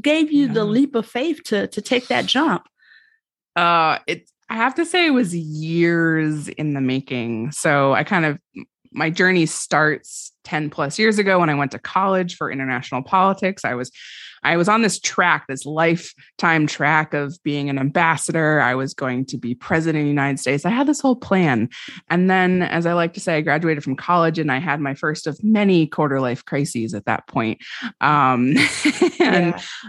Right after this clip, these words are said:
Speaker 2: I, I bounced around doing a lot of different things. I left my career track that I thought I would be on for a variety of reasons, just realizing it really wasn't for me and trying to figure out what I wanted to do with my life.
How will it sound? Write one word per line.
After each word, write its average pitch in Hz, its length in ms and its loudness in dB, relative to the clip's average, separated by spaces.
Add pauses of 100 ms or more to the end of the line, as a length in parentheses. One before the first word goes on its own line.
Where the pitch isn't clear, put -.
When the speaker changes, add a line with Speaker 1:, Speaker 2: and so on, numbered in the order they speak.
Speaker 2:
I, 185 440 2
I 175 60 0
bounced 185 500 0
around 165 400 -2
doing 156 160 -4
a 143 60 -4
lot 143 160 0
of 156 100 -4
different 156 240 -4
things. 147 500 -2 (400)
I 135 880 2 (140)
left 175 640 -2
my 160 520 0 (140)
career 165 460 0
track 156 380 0
that 160 100 -2
I 147 160 0
thought 143 180 0
I 151 80 0
would 151 140 -4
be 147 120 -4
on 151 220 -2
for 151 140 -4
a 151 40 -4
variety 147 340 0
of 147 100 -6
reasons, 151 360 -4
just 143 200 -10
realizing 143 460 0
it 139 80 -4 (100)
really 147 240 2
wasn't 147 420 0
for 165 100 -4
me 170 460 4 (460)
and 170 100 2
trying 320 180 4
to 370 60 2
figure 349 180 4
out 285 140 2
what 175 500 -6
I 294 100 -2
wanted 285 300 2
to 262 80 -2
do 190 220 -4
with 226 160 -4
my 254 140 0
life. 262 380 -2